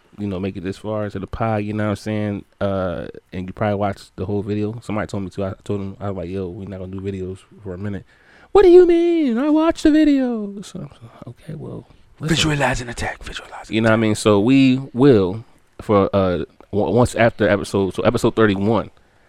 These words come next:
Speaker 1: uh, we will be gone from video for about a month and a half, you know what I'm saying? Um,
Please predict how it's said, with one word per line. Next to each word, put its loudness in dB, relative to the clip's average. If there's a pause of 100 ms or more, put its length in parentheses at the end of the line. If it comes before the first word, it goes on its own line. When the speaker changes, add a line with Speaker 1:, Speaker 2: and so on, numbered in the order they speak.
(440)
Speaker 1:
uh, 2
we 4
will 4
be 2
gone 0
from -6
video 0
for -6
about -4
a -6
month -4
and -2
a -4
half, -6
you -4
know -4
what -4
I'm -6
saying? -6 (160)
Um, -4